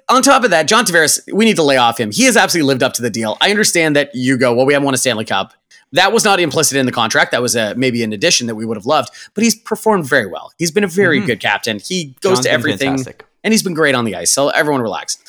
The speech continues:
Speaker 1: Uh, he mentions how the Marner signing was too much. Now, okay, hey, that's whatever. You can argue that if that's how you feel, but whatever. Uh, and then he talked about the most recent Austin Matthews signings. He likes the amount, but for not enough years.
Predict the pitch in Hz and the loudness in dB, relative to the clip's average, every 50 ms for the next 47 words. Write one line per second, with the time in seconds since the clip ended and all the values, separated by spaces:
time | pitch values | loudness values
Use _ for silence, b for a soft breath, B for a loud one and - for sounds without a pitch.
0 | B B B B B B B 131 143 151 151 147 156 180 196 196 185 - 175 160 | B B B B B B B 0 2 2 2 2 2 2 2 2 2 2 2 2
1 | 170 156 147 151 139 135 139 143 151 156 - - 139 135 135 131 131 123 - - | 2 2 2 2 2 2 2 2 2 2 2 2 0 0 0 0 0 0 0 0
2 | 147 139 135 143 190 - - - - - - 135 107 113 117 - 220 - - 233 | 0 2 2 2 2 2 0 -4 -6 -8 -4 -2 -2 -2 -2 -2 -2 0 2 0
3 | 226 269 226 - - - 180 185 135 101 _ _ _ - - 151 - - - - | 0 0 -6 -6 -2 0 0 0 0 -2 _ _ _ -4 -4 -2 -2 -2 -4 -4
4 | - 123 139 165 180 165 147 127 - - 123 127 123 143 135 147 151 151 151 165 | -2 0 0 0 2 0 0 -4 -4 -4 -6 -4 -2 0 0 0 0 2 2 2
5 | 160 156 - - 147 143 139 - 156 160 156 - 220 208 185 165 147 139 123 143 | 2 2 0 -2 -2 -2 0 0 0 0 0 0 2 4 4 4 2 0 0 2
6 | 170 180 160 131 131 120 B B B B B B B B - 143 147 147 147 - | 2 2 4 2 2 0 B B B B B B B B -2 0 2 2 0 0
7 | - 165 180 180 180 170 190 175 170 - 151 156 135 151 139 139 135 135 139 127 | 0 0 2 2 2 2 2 2 2 2 0 0 2 2 2 2 2 2 2 0
8 | - 139 139 127 - 123 113 - 107 120 - - 127 131 143 147 135 139 127 - | 2 0 0 0 0 -2 -4 -2 -2 -2 -2 0 0 0 0 0 0 -2 -2 -2
9 | 131 120 120 120 123 120 - - - 143 147 151 147 - - 139 127 131 131 123 | -2 -2 -2 -4 -4 -4 -4 -4 -2 0 0 0 0 0 0 0 0 2 0 0
10 | 117 - - 120 117 - - 135 139 139 120 127 127 - - 139 139 120 110 - | -2 -2 -6 -8 -8 -6 -4 -2 0 0 0 -2 -4 -4 -2 -2 0 0 0 -2
11 | - | -4